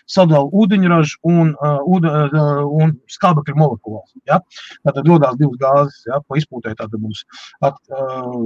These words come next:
tipu skābeklis iziet gaisā, ūdeņražu izmantojam, lai, lai, ā,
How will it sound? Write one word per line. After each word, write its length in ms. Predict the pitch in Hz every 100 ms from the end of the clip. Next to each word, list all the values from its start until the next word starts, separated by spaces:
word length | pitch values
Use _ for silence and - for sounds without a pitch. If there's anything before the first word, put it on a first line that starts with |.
| 110 92 104 -
tipu 280 | - 165 -
skābeklis 460 | 196 160 123 123 143
iziet 180 | 139 170
gaisā, 320 | 359 339 180
ūdeņražu 460 | 226 180 156 156 196
izmantojam, 480 | 185 151 160 139
lai, 140 | 139 131 - - - -
lai, 180 | 143 139 131 117 -
ā, 140 | 135